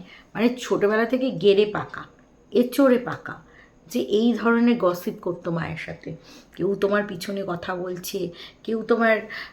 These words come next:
আহ, কে সমালোচনা করছে, তার মানে তোমাকে দেখতে খুব সুন্দর লাগছে, তার মানে গুরুত্ব দিও না। তুমি কোন দিন বা গুরুত্ব দিয়েছো? গুরুত্ব দিলে কি আর তোমার জীবনের এই রকম হাল হয়?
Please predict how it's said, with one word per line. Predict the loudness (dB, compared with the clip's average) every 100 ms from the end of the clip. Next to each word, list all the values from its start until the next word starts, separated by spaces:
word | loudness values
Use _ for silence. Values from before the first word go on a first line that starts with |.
| -4
আহ, | 0 0 -2 -6 -12
কে | -2 0 2
সমালোচনা | 0 2 2 2 0 -2
করছে, | -4 -8 -8
তার | -6 -4 -4
মানে | -2 0 0
তোমাকে | -4 -6 -6
দেখতে | -8 -10 -14
খুব | -8 -8
সুন্দর | -6 -4 -4
লাগছে, | -4 -6 -4
তার | -2 -2
মানে | -2 -4
গুরুত্ব | -4 -8 -6 -6
দিও | -6 -6 -8
না। | -10 -12 -16 -16 _ _ _ -18 -4 -4
তুমি | -2 -2 -2
কোন | -2 -2 0
দিন | 2 0
বা | -2
গুরুত্ব | -4 -4 -4 -4 -4
দিয়েছো? | -4 -6 -6 -8 -8 -12 -20 -20 _
গুরুত্ব | -4 -4 -4 -6
দিলে | -6 -4 -4
কি | -4
আর | -4 -4
তোমার | -4 -4
জীবনের | -6 -8 -6 -4 0
এই | 0
রকম | 0 -4 -6 -8 -10 -14 -20 -20 -12
হাল | 2 4 6 4 0 -12 -20 _ _ _ -20 -20 -20 -20 _ _ _ _ _
হয়? | -14 4 6 6 2